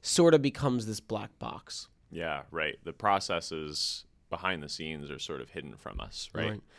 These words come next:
Speaker 2: And so we've talked a little bit about algorithms in the past and how algorithms are really just these kind of step-by-step processes, right? And traditionally, human programmers have written these algorithms in programming languages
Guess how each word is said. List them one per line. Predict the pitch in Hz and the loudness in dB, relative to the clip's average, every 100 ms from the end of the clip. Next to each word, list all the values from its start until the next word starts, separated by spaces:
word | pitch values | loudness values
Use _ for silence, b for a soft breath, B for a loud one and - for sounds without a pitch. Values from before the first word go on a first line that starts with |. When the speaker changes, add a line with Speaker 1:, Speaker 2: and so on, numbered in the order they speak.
| b | b
Speaker 2:
And | - 101 | -4 2
so | 120 104 - | 4 4 0
we've | 92 113 107 | -4 -4 -2
talked | 147 170 117 | -2 0 0
a | |
little | 95 85 | -2 -2
bit | 78 76 | -4 -4
about | 73 71 - - | -4 -4 -4 2
algorithms | 107 95 85 76 73 71 - | 2 2 -4 -8 -10 -12 -14
in | |
the | - | -16
past | - 80 62 - - | 0 2 2 -2 -10
and | 78 | -6
how | 78 76 71 71 - | -2 0 -2 -6 4
algorithms | 101 117 92 90 82 82 78 | 8 8 8 0 0 -4 -6
are | 76 | -6
really | 76 78 | -6 -6
just | 73 76 - | -8 -12 -12
these | - | -12
kind | - 76 | -8 -8
of | 69 _ - | -8 _ -8
step-by-step | - - 87 - 73 - 69 - | -4 0 -2 0 -4 -2 -4 -6
processes, | - 58 - - - - - - - - - | 0 0 0 -2 -6 -8 -10 -10 -10 -8 -4
right? | 78 - b b - | -4 -6 b b -4
And | 98 90 - - | -4 -4 -10 -6
traditionally, | 110 101 120 104 87 82 80 78 b b b b | 0 2 2 0 0 2 0 -2 b b b b
human | - 123 107 87 82 | -4 0 2 0 0
programmers | 110 104 90 80 78 76 76 71 | 2 2 2 0 0 -4 -4 -4
have | - 80 73 71 69 | -2 0 0 -2 -6
written | 85 113 92 92 | -4 -2 -2 -2
these | 82 76 | -6 -2
algorithms | 78 73 71 73 80 82 - | 0 0 -4 -8 -8 -8 -6
in | - 113 | -4 -4
programming | 113 117 113 67 50 71 | 0 0 0 -4 -6 -8
languages | 69 71 76 78 78 - | -8 -6 -4 -4 -4 -6